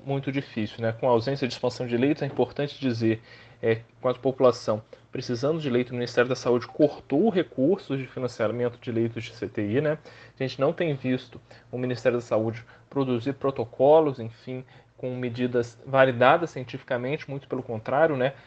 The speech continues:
A propagação de remédios sem evidência científica, e muito pelo contrário, né? Podem expor a população já tão vulnerável a efeitos colaterais, né? Como arritmias, enfim, e dá uma sensação que estão sendo tratadas,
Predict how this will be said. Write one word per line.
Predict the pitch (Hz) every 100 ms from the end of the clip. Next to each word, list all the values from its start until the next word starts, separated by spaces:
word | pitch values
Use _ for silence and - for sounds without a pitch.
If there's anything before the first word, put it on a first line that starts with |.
| -
A | 120
propagação | - 131 131 120 113 - 127 131 - -
de | 123
remédios | 120 113 127 156 156 139
sem | - 127
evidência | 123 127 131
científica, | - 120 - 165 -
e |
muito | 160 160 220
pelo | - 247
contrário, | 233 240 - 139 165 127
né? | 131
Podem | - 139 175
expor | 165 - -
a | 175
população | 175 170 160 139 - 127 120 - - -
já | 139
tão | 123 160 214
vulnerável | 220 190 139 139 156 180 - - _ -
a | 160
efeitos | 165 - 160 170
colaterais, | - 170 175 190 143 127 131 - _ _
né? | 113 120 120
Como | 123 113
arritmias, | 117 113 110 110 139 139 131 117 117 -
enfim, | 135 113 - 139 - - - -
e | 170
dá | 160
uma | 160 165
sensação | - 160 143 - - 135 156 - _ _
que | - 156 147
estão | 151 - 170 156
sendo | - 143 143
tratadas, | 131 - 123 139 170 170 -